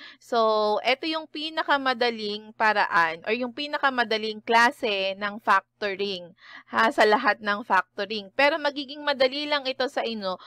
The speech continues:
kung marunong kayo or na-master nyo yung greatest common factor.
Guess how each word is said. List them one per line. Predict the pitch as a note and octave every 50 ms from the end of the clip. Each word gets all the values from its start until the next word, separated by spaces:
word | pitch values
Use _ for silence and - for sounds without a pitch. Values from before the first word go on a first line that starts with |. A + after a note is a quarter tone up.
| - - - _
kung | - C4 B3 A#3+ A#3+
marunong | A3+ A3+ A3+ A3 B3+ C#4 D4+ D4+ D4 D4+ D4 C#4+ C#4
kayo | C#4+ C#4+ A3+ G3+ G3 G3 F#3+ F#3+
or | - A3 A#3
na-master | A#3+ A#3 A#3 A#3 A3 G#3+ G#3 G#3 G#3+ - _ _ A3 G#3+
nyo | G#3+ G#3 G3+ G3 G3
yung | F#3+ G#3 A3 A#3 A3+
greatest | G3 G#3 A3 A3 A3 G#3+ - G#3+ G#3+ G#3+ - - _
common | G#3 F#3+ F#3+ G3 G3 F#3+ F#3 G3 G3+
factor. | - G3 F3+ E3 - _ _ - G3+ G3 F3+